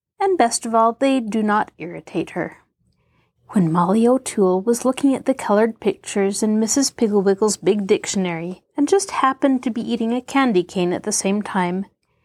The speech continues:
and drooled candy cane juice on the colored pictures of gems and then forgot and shut the book so that the pages all stuck together,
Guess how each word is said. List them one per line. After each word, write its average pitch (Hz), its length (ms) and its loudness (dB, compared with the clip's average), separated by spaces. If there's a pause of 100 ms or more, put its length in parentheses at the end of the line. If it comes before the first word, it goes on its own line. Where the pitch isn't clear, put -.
(280)
and 262 240 2
drooled 240 480 2
candy 220 340 0
cane 214 320 -2
juice 190 340 -2
on 208 140 0
the 214 80 -2
colored 214 460 0
pictures - 440 -6
of 240 140 -4
gems 180 460 0
and 240 120 2
then 254 140 2
forgot 202 480 2
and 233 160 -4
shut 208 220 -4
the 220 60 -8
book - 280 -6
so - 140 -8
that - 180 -10
the - 80 -8
pages 208 480 0
all 170 140 2
stuck - 340 -6
together, 180 500 -4